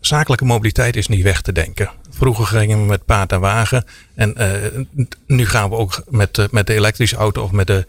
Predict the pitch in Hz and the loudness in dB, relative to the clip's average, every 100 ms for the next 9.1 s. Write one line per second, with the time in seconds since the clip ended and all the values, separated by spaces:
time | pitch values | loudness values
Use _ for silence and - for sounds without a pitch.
0 | - - - - 95 90 - 139 - 120 | -8 -20 -6 0 2 2 -2 0 2 0
1 | 113 - 113 110 117 - 104 104 98 95 | 0 -2 0 0 0 0 0 2 2 2
2 | 92 - 151 87 - - - - - - | 2 2 0 0 -6 -18 -20 -20 -6 0
3 | 113 110 117 135 - 135 - _ _ _ | 2 2 0 -2 -2 -2 -4 _ _ _
4 | _ _ _ _ _ _ _ - - 175 | _ _ _ _ _ _ _ 0 0 0
5 | 151 139 139 117 - 104 123 151 107 - | 0 -2 -2 -2 0 0 0 0 -2 -6
6 | - - _ _ _ 123 113 113 117 117 | -12 -18 _ _ _ -2 0 2 2 2
7 | 113 113 104 - _ _ _ _ _ 131 | 0 0 -4 -12 _ _ _ _ _ -2
8 | - 131 - 165 147 107 104 - - - | 0 -2 -2 0 0 0 0 0 -2 -6